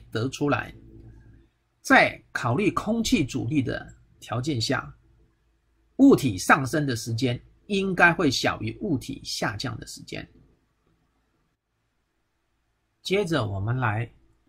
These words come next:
说明一下，在解题过程中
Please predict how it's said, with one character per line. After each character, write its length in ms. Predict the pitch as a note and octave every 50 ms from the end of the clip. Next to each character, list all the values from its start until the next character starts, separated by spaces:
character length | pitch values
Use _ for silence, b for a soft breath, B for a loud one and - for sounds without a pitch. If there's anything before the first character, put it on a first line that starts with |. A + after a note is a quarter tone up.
| _ _ _ _ _
说 360 | - - - - G#3+ G#3+ A3
明 140 | G#3+ F#3 C#3+
一 160 | A#2+ A2 A2+
下， 340 | A#2 - E3 C#3+ - G#2+ F#2+ - - - - _
在 300 | - D#3+ C#3+ A#2+ G#2 G#2
解 280 | - - - A#2+ F#2+ F#2
题 200 | - A#2+ B2+ C3
过 240 | - - F3 C#3+
程 220 | A#2 - A2+ A#2 B2
中 340 | B2+ C3+ B2+ C3 C3 B2+